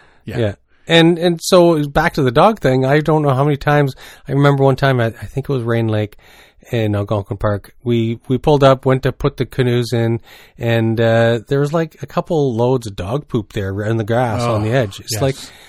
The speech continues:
Speaker 2: it's like you're walking along and you're, you're,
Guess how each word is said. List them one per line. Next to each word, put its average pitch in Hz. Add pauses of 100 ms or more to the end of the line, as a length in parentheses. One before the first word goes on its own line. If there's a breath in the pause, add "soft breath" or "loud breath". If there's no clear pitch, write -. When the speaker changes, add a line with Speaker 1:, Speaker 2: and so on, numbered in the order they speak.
(100)
Speaker 2:
it's -
like 143
you're 147
walking 160
along 143
and 127
you're, 123 (240 loud breath)
you're, 127